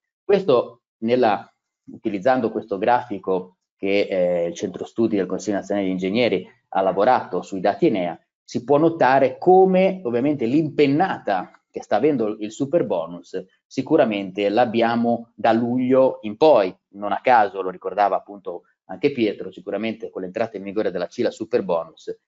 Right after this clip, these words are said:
è da lì che si inizia a, ad avere una maggiore fluidità in ingresso. Non, non è solamente quella, perché chi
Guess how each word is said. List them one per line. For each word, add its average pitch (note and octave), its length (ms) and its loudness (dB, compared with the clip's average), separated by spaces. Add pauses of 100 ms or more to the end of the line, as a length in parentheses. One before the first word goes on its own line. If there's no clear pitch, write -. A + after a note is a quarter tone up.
(200)
è A#2+ 160 0
da G2+ 120 2
lì A#2+ 320 4
che F#2 120 -16
si - 180 -4
inizia G2 600 -2
a, G2+ 340 0
ad G2+ 180 -4
avere G2 580 0
una G2+ 180 -10
maggiore G2+ 400 -2
fluidità A2 640 0
in G#2+ 140 0
ingresso. G2+ 600 0 (500)
Non, F#2 200 -8 (120)
non F#2+ 160 -4
è G2 80 0
solamente G2 480 -2
quella, B2 360 4
perché - 240 -8
chi G2+ 320 -4